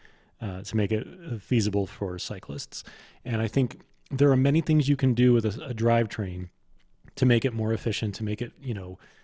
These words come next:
whatever, faster, wider gear ranges. But does it meet all the other parameters, the efficiency, the l-, the, the lightweight, uh, you know, the usability, the tunability, all that other stuff?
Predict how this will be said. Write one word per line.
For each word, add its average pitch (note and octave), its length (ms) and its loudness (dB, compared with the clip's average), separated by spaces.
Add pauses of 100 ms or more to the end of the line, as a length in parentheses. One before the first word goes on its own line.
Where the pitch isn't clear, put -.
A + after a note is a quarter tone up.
(160)
whatever, A2 480 -2
faster, G#2+ 480 -4
wider G#2 280 -2
gear G#2+ 180 0
ranges. G2+ 320 -2 (380)
But B2 320 2
does C3 180 4
it D3 80 2
meet D3+ 220 6
all C#3 100 6
the B2 160 4
other A2+ 140 2
parameters, F#2+ 640 -4
the A2 100 -8
efficiency, G#2+ 720 -4
the F#2+ 160 -10
l-, G2+ 260 -8
the, G#2+ 260 -4
the G2 180 -2
lightweight, G#2 760 0
uh, F#2 480 -14
you A#2+ 160 -8
know, F#2+ 80 -6
the G#2 120 -10
usability, G#2 800 2
the G#2 80 -2
tunability, G2+ 680 2
all A2 120 2
that A2+ 120 2
other G#2 180 -2
stuff? - 360 -12